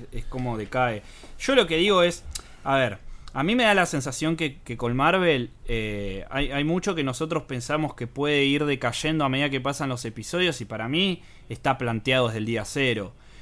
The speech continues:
Porque ellos tienen un catálogo de personajes y deben decir, "Bueno, en esta serie tiene que entrar Scarlet Witch y hay que profundizarla", y supuestamente en este, en esta serie es donde le damos el nombre, donde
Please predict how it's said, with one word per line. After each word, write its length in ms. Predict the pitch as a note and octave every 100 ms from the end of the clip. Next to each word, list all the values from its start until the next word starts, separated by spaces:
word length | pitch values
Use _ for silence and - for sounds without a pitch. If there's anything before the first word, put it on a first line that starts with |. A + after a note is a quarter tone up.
| - -
Porque 580 | C3 B2 B2 A#2+ B2 C3+
ellos 300 | G#3+ A3 -
tienen 260 | D#3+ D3+
un 120 | D#3+
catálogo 520 | C#3+ B2 D#3 D#3+ D#3+ C#3+
de 80 |
personajes 800 | B2 B2 A2+ B2 E3 F#3+ E3+ C3+
y 100 | A#2+
deben 260 | A#2+ C3 A#2+
decir, 300 | A2+ - C3+
"Bueno, 320 | D3 D3+ C3
en 60 | D#3
esta 240 | G3 D3+
serie 280 | - F3+ F3
tiene 220 | D3+ D3
que 80 | B2+
entrar 300 | A#2+ C#3 C3
Scarlet 400 | - C3+ C3 B2
Witch 320 | C3+ F#3 -
y 40 | C#3
hay 60 |
que 120 | C3
profundizarla", 760 | B2 A#2+ B2+ A#2+ A#2 E3 F#3 E3
y 180 | B2+ G#2+ - -
supuestamente 1000 | - B2+ D3 C#3+ D3 D#3 D3 A#2+ G#2 G#2+
en 80 | C3
este, 320 | C3+ C#3+ C3
en 80 | C3+
esta 260 | C#3+ D3
serie 260 | B2+ E3+ F#3
es 40 |
donde 240 | D#3 C3+ B2+
le 100 | B2
damos 340 | C3+ C#3+ B2+
el 140 | B2 C3
nombre, 300 | E3 F#3 D#3
donde 400 | C3 A#2+ A#2